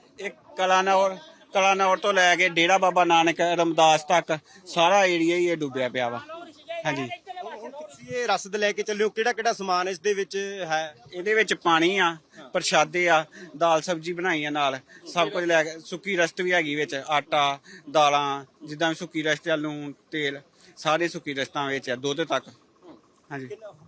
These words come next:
Speaker 2: ਪਾਣੀ ਦਾ ਮੈਂ ਦੇਖ ਰਿਹਾ ਵੀ ਪਾਣੀ ਦਾ ਜਿਹੜਾ ਪੱਧਰ ਆ ਘਟ ਨਹੀਂ ਰਿਹਾ, ਪਾਣੀ ਦਾ ਤੇਜ਼ ਵਹਾਅ ਹਲੇ ਵੀ ਅੱਗੇ ਵੱਲ ਵਗ ਰਿਹਾ। ਕਿੰਨਾ ਕੁ ਨੁਕਸ-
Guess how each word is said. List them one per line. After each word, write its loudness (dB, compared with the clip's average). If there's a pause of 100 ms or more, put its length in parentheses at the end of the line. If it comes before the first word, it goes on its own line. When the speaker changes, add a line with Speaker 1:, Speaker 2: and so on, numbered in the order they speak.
Speaker 2:
ਪਾਣੀ -8
ਦਾ -2
ਮੈਂ -4
ਦੇਖ -6
ਰਿਹਾ -4
ਵੀ -12
ਪਾਣੀ -4
ਦਾ -2
ਜਿਹੜਾ 0
ਪੱਧਰ -4
ਆ 4
ਘਟ -2
ਨਹੀਂ -6
ਰਿਹਾ, 0
ਪਾਣੀ -4
ਦਾ -2
ਤੇਜ਼ -4
ਵਹਾਅ 4
ਹਲੇ 2
ਵੀ -2
ਅੱਗੇ -2
ਵੱਲ 0
ਵਗ 2
ਰਿਹਾ। -2
ਕਿੰਨਾ -2
ਕੁ -10
ਨੁਕਸ- -12